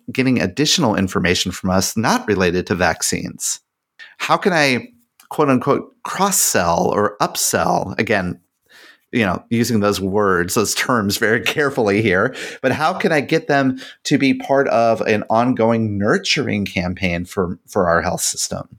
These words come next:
moving forward? Is that a success measurement? Is that something we wanna look at? Sure, we wanna look at some of those things. So it's a very classic case, or not a classic, an unprecedented case of where communications efforts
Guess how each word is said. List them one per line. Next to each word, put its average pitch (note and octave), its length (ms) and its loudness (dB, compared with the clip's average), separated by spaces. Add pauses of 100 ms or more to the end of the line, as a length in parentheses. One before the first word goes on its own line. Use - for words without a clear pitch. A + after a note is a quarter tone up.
moving F#2 260 -4
forward? - 440 -6 (600)
Is A2 200 2
that B2+ 220 2
a G#3+ 80 2
success - 640 -2
measurement? F#2+ 720 -2
Is A2+ 180 0
that C#3 240 0
something C3 340 0
we G#2 140 2
wanna F#2+ 240 2
look F#2 180 0
at? F2 160 2
Sure, G3 360 2
we D#3+ 160 2
wanna C3 180 4
look A#2+ 240 2
at G#2+ 180 0
some A2+ 140 -2
of F#2+ 60 0
those F#2+ 200 -2
things. G#2+ 240 -2
So F#2 300 0
it's - 100 -4
a A#2 40 0
very B2+ 320 0
classic - 840 -2
case, - 640 -2
or A#2+ 60 -2
not C#3+ 160 0
a F#2+ 60 -4
classic, A2 580 -4 (260)
an A#2+ 200 0
unprecedented C3+ 960 -2
case E2 480 -6 (400)
of A2+ 180 2
where B2+ 460 2 (260)
communications C3+ 960 0
efforts G#2 600 0